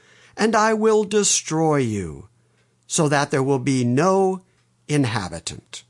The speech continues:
So the seacoast will be pastures, with caves for shepherds and folds for flocks.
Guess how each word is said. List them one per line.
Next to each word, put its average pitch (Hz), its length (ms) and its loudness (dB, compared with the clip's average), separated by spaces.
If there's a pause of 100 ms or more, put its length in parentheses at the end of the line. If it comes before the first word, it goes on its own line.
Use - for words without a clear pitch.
(720)
So 214 340 2
the 202 160 2
seacoast 190 880 2 (280)
will 202 120 4
be 214 180 -2
pastures, 131 880 -4 (680)
with - 240 -2
caves 151 540 0
for 226 160 -6
shepherds 165 680 -2 (320)
and 208 200 0
folds 151 520 0
for - 180 -4
flocks. - 680 -8